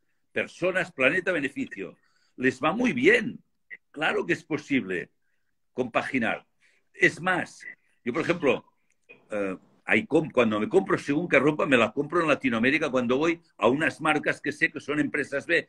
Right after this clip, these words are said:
que son responsables. En España podría comprar marcas que son de moda en todo el mundo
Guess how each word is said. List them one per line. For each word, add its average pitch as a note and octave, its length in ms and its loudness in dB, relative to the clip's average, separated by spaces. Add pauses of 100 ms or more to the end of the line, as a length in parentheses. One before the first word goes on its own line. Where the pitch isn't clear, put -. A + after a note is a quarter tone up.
(140)
que B2+ 100 -6
son G3+ 220 0
responsables. F#2+ 760 -8 (560)
En C3 120 4
España F#3 360 0
podría E3 260 0
comprar C#3 360 -2 (160)
marcas D3 520 0
que C3+ 100 -10
son B2+ 240 -8
de A#2+ 100 2
moda C3 300 0
en A#2 120 -6
todo E3 200 -2
el C3+ 60 2
mundo F#3 460 -8